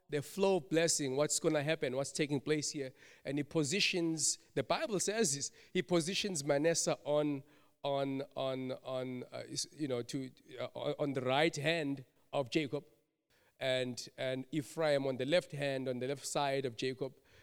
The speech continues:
And Jacob switches hands, he switches arms, um, and he reestablishes their order. And it becomes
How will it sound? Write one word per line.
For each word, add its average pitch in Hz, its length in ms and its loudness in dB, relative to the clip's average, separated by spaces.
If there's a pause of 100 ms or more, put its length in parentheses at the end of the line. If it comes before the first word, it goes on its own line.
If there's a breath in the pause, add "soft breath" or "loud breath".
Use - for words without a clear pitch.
(120 soft breath)
And 123 200 -8
Jacob 143 300 -2
switches 147 420 -4
hands, 120 400 -4
he 110 200 -10
switches 131 480 -4
arms, 113 500 -6 (440 soft breath)
um, 113 380 -6
and 123 180 -6
he 120 220 -8 (100)
reestablishes 131 1000 -6
their 117 220 -2
order. 131 340 -4 (400 soft breath)
And 123 140 -8
it 127 100 -12
becomes 156 520 -2